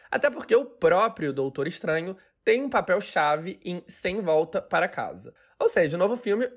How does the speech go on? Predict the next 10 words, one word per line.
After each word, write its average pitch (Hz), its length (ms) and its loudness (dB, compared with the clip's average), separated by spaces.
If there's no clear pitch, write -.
é 190 80 2
basicamente 185 920 -2
uma 185 580 -2
continuação 190 720 0
do 170 140 -4
maior 165 320 2
fenômeno 202 800 -2
dos 190 160 -2
últimos 185 300 -4
tempos. - 420 -12